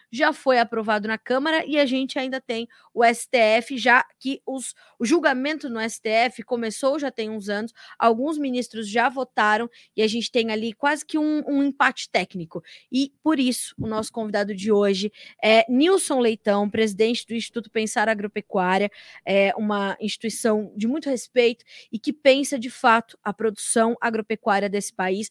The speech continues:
num âmbito muito mais amplo do que a gente costuma pensar. Não é isso, Nilson? É um prazer receber o senhor aqui. Seja bem-vindo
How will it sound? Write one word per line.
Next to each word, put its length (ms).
num 200
âmbito 280
muito 300
mais 280
amplo 320
do 120
que 80
a 40
gente 220
costuma 400
pensar. 480
Não 80
é 60
isso, 320
Nilson? 340
É 40
um 100
prazer 400
receber 380
o 60
senhor 260
aqui. 180
Seja 220
bem-vindo 680